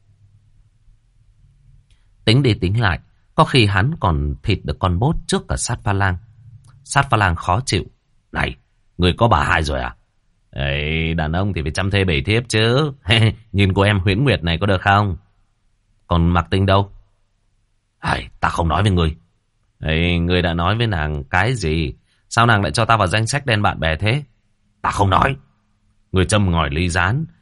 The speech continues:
Ngươi có còn là người không hả Tiểu Lang?" "Ta không nói." Sát Pha Lang nghiến răng nghiến lợi. Nếu như bây giờ có thể được thì mình sẽ bất chấp lên thủ với hai con bốt để đập chết tên gia tử sâu bọ này.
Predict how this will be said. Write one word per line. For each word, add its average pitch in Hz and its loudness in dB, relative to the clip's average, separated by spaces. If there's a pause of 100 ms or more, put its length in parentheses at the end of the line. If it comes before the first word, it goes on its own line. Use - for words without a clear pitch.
(200)
Ngươi 131 2
có 160 2
còn 127 4
là 107 4
người 107 6
không 127 2
hả 101 2
Tiểu 90 0
Lang?" 123 2 (1080)
"Ta 80 4
không 87 0
nói." 120 6 (920)
Sát 165 -2
Pha 135 2
Lang 107 2
nghiến 101 2
răng 107 0
nghiến 87 2
lợi. 117 2 (400)
Nếu 139 4
như 190 2
bây 160 4
giờ 92 2
có 156 0
thể 78 -2
được 82 0 (100)
thì 90 -2
mình 69 -2 (260)
sẽ - -10
bất 170 0
chấp 180 -2 (180)
lên 104 4
thủ 78 -2
với 71 -4
hai 95 -4
con 87 -2
bốt 151 0 (420)
để 101 4
đập 95 4
chết 208 0 (140)
tên 101 2
gia 92 -2
tử 69 -4
sâu 87 -2
bọ 78 -2
này. 65 -6